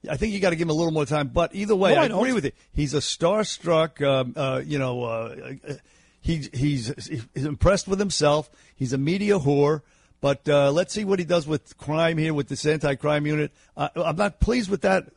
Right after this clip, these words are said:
Speaker 1: They have to identify themselves by wearing N Y P D jackets.
Speaker 2: Uh, so,
Speaker 1: I mean, it's so stupid.
Speaker 2: So you're, you're making my point. Even, I don't
Speaker 1: All right, so,
Speaker 2: understand.
Speaker 1: so I, I just don't wanna make the
Speaker 2: Hey,
Speaker 1: leap
Speaker 2: listen,
Speaker 1: into saying
Speaker 2: uh,
Speaker 1: he's,
Speaker 2: uh, make
Speaker 1: he's a failure.
Speaker 2: Eric Adams, you wanna be a real tough guy? You wanna prove to people you're not afraid?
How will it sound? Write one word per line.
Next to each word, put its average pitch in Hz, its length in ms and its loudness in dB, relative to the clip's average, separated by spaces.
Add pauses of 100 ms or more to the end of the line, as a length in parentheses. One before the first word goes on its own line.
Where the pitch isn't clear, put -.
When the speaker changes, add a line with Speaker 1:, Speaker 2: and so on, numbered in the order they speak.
(120)
Speaker 1:
They 147 100 0
have 170 140 0
to 175 80 2
identify 156 480 2
themselves 139 340 0
by 135 160 0
wearing 143 320 0
N 160 140 -2
Y 156 140 2
P 156 180 -4
D 151 100 -4
jackets. 190 500 0
Speaker 2:
Uh, 226 100 -2
so, 247 280 0
Speaker 1:
I 226 40 -8
mean, 226 160 -2
it's 240 120 0
so 190 120 2
stupid. 196 440 2
Speaker 2:
So 226 80 -2
you're, 240 220 4 (100)
you're 208 140 -2
making 226 260 0
my 240 140 0
point. 240 320 -2
Even, 220 120 -4
I 214 100 0
don't 202 100 4
Speaker 1:
All - 0 -
right, 185 200 2
so, 185 200 2
Speaker 2:
understand. 185 360 -4
Speaker 1:
so 151 160 -8
I, 156 80 -4
I 156 40 -4
just 165 300 -4 (380)
don't 147 220 0
wanna 156 220 0
make 147 160 0
the 135 100 -2
Speaker 2:
Hey, 139 100 2 (120)
Speaker 1:
leap 160 100 -4
Speaker 2:
listen, 160 220 2
Speaker 1:
into - 100 2
saying 143 300 2
Speaker 2:
uh, 131 240 -2
Speaker 1:
he's, 139 100 2 (160)
Speaker 2:
uh, 139 60 -6
make 160 140 4
Speaker 1:
he's 139 80 -4
a 135 60 2
failure. 135 520 0
Speaker 2:
Eric 175 200 2
Adams, 175 540 -2
you 135 80 -4
wanna 160 120 0
be 160 80 2
a 151 40 0
real 165 160 0
tough 170 260 0
guy? 170 380 -2 (160)
You 135 140 -6
wanna 165 180 2
prove 175 300 0
to 175 80 -2
people 165 320 -2
you're 156 60 0
not 156 120 0
afraid? 165 480 -2